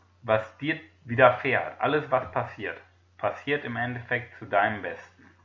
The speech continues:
Okay? Was kannst du jetzt tun,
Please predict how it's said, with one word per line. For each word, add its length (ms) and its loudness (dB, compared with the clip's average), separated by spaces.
Okay? 260 -4
Was 260 6
kannst 360 0
du 40 -4
jetzt 320 -2
tun, 440 -6